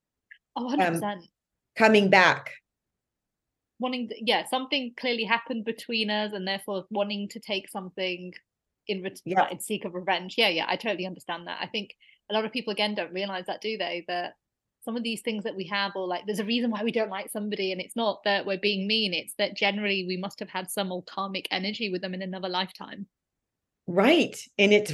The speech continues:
Speaker 2: really hard to break. That is a really hard, and you can cut cords and everything else and yank those cords. And, and then, you know, if you give, if you give them an inch, they will come right in like worms.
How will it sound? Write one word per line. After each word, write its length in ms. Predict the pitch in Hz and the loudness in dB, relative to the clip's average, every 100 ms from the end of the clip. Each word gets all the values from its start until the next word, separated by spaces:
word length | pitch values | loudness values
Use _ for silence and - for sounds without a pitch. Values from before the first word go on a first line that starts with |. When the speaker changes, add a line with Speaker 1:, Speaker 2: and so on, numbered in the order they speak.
| 135 | -4
Speaker 2:
really 580 | 156 160 180 185 226 254 | -2 0 4 10 10 10
hard 360 | - 196 196 | 10 8 8
to 100 | 196 | 4
break. 640 | 170 165 185 262 - - | -2 6 10 10 8 2
That 180 | 147 170 | 2 8
is 140 | 277 285 | 8 8
a 80 | |
really 380 | 196 156 170 202 | 2 2 0 2
hard, 180 | 202 - | 2 4
and 160 | 190 202 | 6 6
you 80 | |
can 220 | 247 226 190 | 6 4 4
cut 220 | 196 - | 2 2
cords 420 | - 208 247 226 190 | 2 6 6 6 4
and 180 | 160 - | 0 2
everything 480 | 208 226 240 233 214 | 2 2 2 4 4
else 280 | 220 247 | 4 4
and 200 | 196 165 | 0 -2
yank 320 | 151 185 220 226 | 6 8 8 8
those 220 | 226 220 | 6 6
cords. 340 | - 240 254 - | 6 6 6 2
And, 240 | 175 156 - - - - | -2 -2 -6 -12 -12 2
and 160 | 180 190 | 8 10
then, 280 | 185 185 - | 8 6 2
you 180 | 185 190 | 6 10
know, 120 | 185 - | 10 10
if 180 | 185 175 | 6 6
you 220 | 202 208 | 6 6
give, 300 | 196 220 214 - - | 10 10 10 4 0
if 220 | 180 190 | -2 8
you 100 | 247 | 8
give 240 | 240 277 | 10 10
them 160 | 220 247 | 10 10
an 100 | - | 10
inch, 600 | - 175 208 254 - - _ _ - | 8 6 8 6 0 -6 _ _ -4
they 280 | 139 185 180 | 8 12 12
will 160 | 143 | 10
come 300 | 139 185 185 | 6 4 8
right 200 | 196 190 | 8 8
in 180 | 196 190 | 8 6
like 220 | 165 139 | 4 2
worms. 720 | 160 165 165 151 143 139 - | 2 4 4 2 0 -4 -8